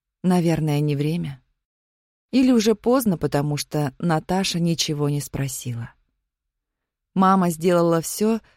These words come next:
что было в её силах. Огораживала дочь от постороннего вмешательства, давая необходимую информацию, чтобы не выделяться, чтобы не чувствовать себя изгоем.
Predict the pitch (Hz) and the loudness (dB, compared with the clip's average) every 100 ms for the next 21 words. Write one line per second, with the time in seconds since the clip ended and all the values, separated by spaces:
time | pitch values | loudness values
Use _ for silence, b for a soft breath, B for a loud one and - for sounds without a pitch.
0 | b - - 220 208 185 208 196 175 143 | b -12 0 0 2 0 0 0 0 0
1 | 139 143 - - 190 135 131 - _ _ | 0 -2 -2 -6 -6 -6 -10 -20 _ _
2 | _ _ _ _ _ _ 208 196 185 214 | _ _ _ _ _ _ 0 2 2 2
3 | 214 190 175 160 156 175 180 - - - | 0 -2 0 -2 -2 -2 -4 -6 -8 -8
4 | 175 - 160 156 160 156 147 143 143 139 | -6 -4 -2 -2 -2 -2 -2 -2 -4 -4
5 | 165 160 151 139 135 139 139 _ _ _ | -4 -4 -6 -8 -8 -10 -10 _ _ _
6 | _ _ 175 170 165 196 190 180 165 156 | _ _ 0 0 2 2 2 2 0 -2
7 | 170 160 165 165 160 156 156 160 196 220 | -2 0 0 0 -2 -2 -2 0 0 -2
8 | - 147 131 131 b b b - - 214 | -4 -4 -6 -8 b b b -14 -2 2
9 | 202 202 196 175 190 214 208 - - 127 | 4 4 2 2 2 2 0 -2 -6 -8
10 | 127 _ _ _ _ _ _ - - 175 | -10 _ _ _ _ _ _ -4 -2 0
11 | 165 170 - 190 220 - 160 147 - 160 | 0 0 -2 -2 -4 -2 -2 -2 -4 -4
12 | 151 151 147 151 160 139 135 131 123 117 | -2 -2 -2 -2 -4 -4 -2 -2 -2 -4